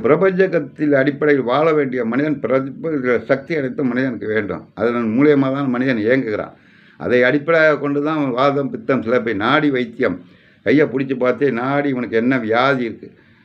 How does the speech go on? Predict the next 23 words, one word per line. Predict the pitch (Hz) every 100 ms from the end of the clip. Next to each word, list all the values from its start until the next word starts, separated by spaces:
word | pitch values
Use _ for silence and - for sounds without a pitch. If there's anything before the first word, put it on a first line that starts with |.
| _ _ 101
அப்படின்னு | 110 113 104
கண்டுபிடிச்சாலும், | 104 101 - 90 82 73 - 80
வாதமா, | 110 117 90 87 95 - - _ _
பித்தமா, | 110 107 110 82 87 90 90 -
சிவைப்பமா, | 110 110 90 78 82 82 - _ _ _ _
அதாவது | 101 101 101 101 95 87 85 87
நெருப்பு, | 110 156 - 120 85 - _ _
வெப்ப | 110 127 170
சக்தி | - 92 95 87
ஜாஸ்தியா | 101 104 - 87 78
இருக்கா, | - 82 69 - _ _ -
நீர் | 156 170 -
சக்தி | - - 76
சாத்தியா | 92 90 90 78
இருக்கா, | - 78 - -
இல்ல | 90
வாயு | 87 139 151 -
சக்தி | 95 - -
சாத்தியா | 92 90 - 82
இருக்கா, | - - - - _
இதுதான், | - 101 104 90 - - _ -
ம், | 80 76 71 73 - 71 87
நாடி | 135 160